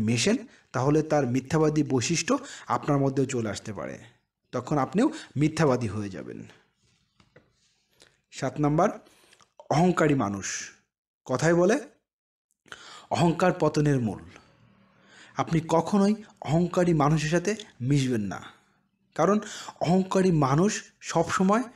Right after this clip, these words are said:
শুধু নিজের কথা বলবে, সব কিছুই সে নিজের মনে করে। তাই আপনি অহংকারী মানুষের থেকে সবসময় দূরে থাকুন। আট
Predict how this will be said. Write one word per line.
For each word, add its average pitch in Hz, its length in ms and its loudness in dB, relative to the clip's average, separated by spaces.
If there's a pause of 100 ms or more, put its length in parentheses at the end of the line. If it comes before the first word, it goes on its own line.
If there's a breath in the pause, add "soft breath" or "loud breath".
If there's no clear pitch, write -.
(120 loud breath)
শুধু 175 300 0 (520 loud breath)
নিজের 160 400 4
কথা 127 260 0
বলবে, 107 300 -4 (340 loud breath)
সব 170 320 0
কিছুই 208 320 2 (200)
সে - 180 -2
নিজের 151 400 4
মনে 127 240 -2
করে। 98 260 -8 (1160)
তাই 185 140 2 (500 loud breath)
আপনি 131 200 -4 (160)
অহংকারী 160 560 2
মানুষের 143 440 0
থেকে 175 220 0 (280 loud breath)
সবসময় 165 520 -2 (260)
দূরে 131 280 0
থাকুন। 95 360 -10 (2000)
আট 120 140 -8